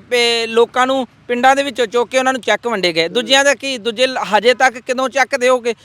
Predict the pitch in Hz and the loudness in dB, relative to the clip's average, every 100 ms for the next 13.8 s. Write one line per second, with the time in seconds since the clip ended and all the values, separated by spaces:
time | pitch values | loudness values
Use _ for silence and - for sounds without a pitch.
0 | _ 247 240 226 233 240 226 214 247 240 | _ 0 2 6 4 4 -2 -8 -10 -10
1 | 233 277 294 277 262 254 247 254 240 262 | -8 0 2 4 2 -4 -4 -4 -4 -4
2 | 240 240 240 240 226 - - _ 233 247 | -2 -2 -2 -4 -6 -8 -18 _ 2 4
3 | 285 190 190 240 302 240 269 196 233 247 | 4 4 2 4 2 4 2 4 4 4
4 | - _ - 233 247 262 233 233 240 233 | 0 _ 0 2 6 4 2 0 -2 -2
5 | 240 240 233 233 220 233 226 214 233 247 | -4 -4 -2 -4 -4 -4 -4 -4 -4 -4
6 | 254 214 208 202 247 220 190 175 190 _ | -6 -4 -4 -2 -4 -4 -4 -8 -10 _
7 | - 254 233 233 294 285 - 262 - 247 | 0 4 6 6 6 4 2 -6 -2 0
8 | 254 247 269 233 - 254 247 226 269 302 | 0 -2 4 4 4 0 0 2 2 2
9 | - _ - 247 254 254 240 226 240 254 | 0 _ -2 0 2 0 2 4 6 4
10 | 233 262 233 - _ - 262 _ 294 254 | 0 2 2 0 _ -2 -2 _ 6 6
11 | 220 220 262 240 254 220 - 240 254 262 | 6 4 2 4 2 -2 -2 -2 0 2
12 | 269 247 226 226 269 254 254 262 254 254 | 2 2 0 0 -2 0 0 0 0 0
13 | 269 240 - 262 247 220 233 | 0 0 -6 -4 -2 -2 -2